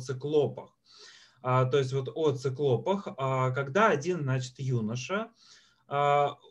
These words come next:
у него была обезьянка, вот он любил все время ходить с обезьянкой, там вот что-то с ней делать,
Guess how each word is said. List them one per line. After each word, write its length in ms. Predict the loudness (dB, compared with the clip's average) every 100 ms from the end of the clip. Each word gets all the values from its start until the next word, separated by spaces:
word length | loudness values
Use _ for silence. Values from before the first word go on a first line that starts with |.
| -4
у 40 | 0
него 200 | 0 2
была 260 | 4 4
обезьянка, 760 | 2 0 0 2 4 4 0 -6
вот 180 | -6 -4
он 100 | -2
любил 280 | -2 2 0
все 140 | 0
время 320 | 0 2 2
ходить 360 | -2 -4 -4 -4
с 60 | -6
обезьянкой, 840 | -4 -2 0 0 0 -2 -6 -8
там 180 | -8 -8
вот 120 | -10
что-то 280 | -10 -10 -10
с 120 | -10
ней 180 | -10 -8
делать, 500 | -4 -2 -2 -4